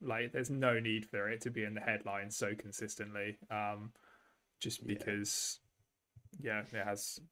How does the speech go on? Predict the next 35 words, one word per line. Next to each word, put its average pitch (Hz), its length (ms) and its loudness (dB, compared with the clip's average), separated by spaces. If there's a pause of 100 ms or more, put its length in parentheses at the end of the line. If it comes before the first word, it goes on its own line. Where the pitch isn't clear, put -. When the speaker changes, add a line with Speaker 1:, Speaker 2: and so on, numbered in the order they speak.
(100)
Speaker 1:
a 107 40 -6
few 104 200 -4
too 107 140 -6
many 101 200 -2
loading 107 360 -4
screens, 104 500 -6
or, 104 240 -4 (760)
uh, 107 200 -2 (100)
d-, - 80 -10
I, 107 360 -4 (140)
I, 147 80 6
I 120 340 4
don't 107 160 -6
know. 104 200 -2
Yeah, 113 300 4 (100)
I, 135 140 12 (160)
I 143 40 12
do 143 360 10
agree 110 280 2
with 107 160 -2
you. 104 240 -2
It's, - 480 0
I 143 140 12
haven't 143 220 10
clicked 123 340 4
with 110 140 0
it, 104 180 0
but 107 160 0
by 110 140 6
no 110 180 0
means 104 460 -2
do 104 100 0
I 101 80 0
think 107 260 -6
it 110 200 0